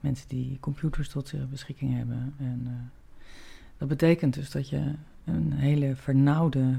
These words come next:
blik krijgt op de wereld. Eh, en als we allemaal naar hetzelfde kijken, dan is de vraag dus, eh, waar, eh, eh, hè, waar zit nog eigenlijk onze eigen verbeelding dus?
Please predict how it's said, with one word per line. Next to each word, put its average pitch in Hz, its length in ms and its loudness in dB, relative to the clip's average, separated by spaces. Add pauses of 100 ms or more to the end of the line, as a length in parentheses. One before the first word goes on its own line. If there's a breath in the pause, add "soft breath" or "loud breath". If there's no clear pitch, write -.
blik 196 300 2
krijgt 127 680 -8
op 143 320 -2
de 147 80 -6
wereld. 139 520 0 (880)
Eh, 135 120 -4 (380)
en 139 160 2
als 156 200 0
we 151 100 -2
allemaal 139 280 2
naar 135 100 2
hetzelfde 131 400 -4
kijken, 131 560 -4 (480 soft breath)
dan 143 200 2
is 139 140 0
de 147 100 -6
vraag 156 360 -2
dus, 131 340 -12 (160)
eh, 127 140 -4 (2250 loud breath)
waar, 143 300 2
eh, - 220 -8
eh, 143 60 -8 (1300 loud breath)
hè, 180 100 -2
waar 151 180 -2
zit 156 300 -4
nog 151 160 0
eigenlijk - 320 -6
onze 151 220 -6
eigen 160 280 -6
verbeelding 131 580 -2
dus? 127 200 -12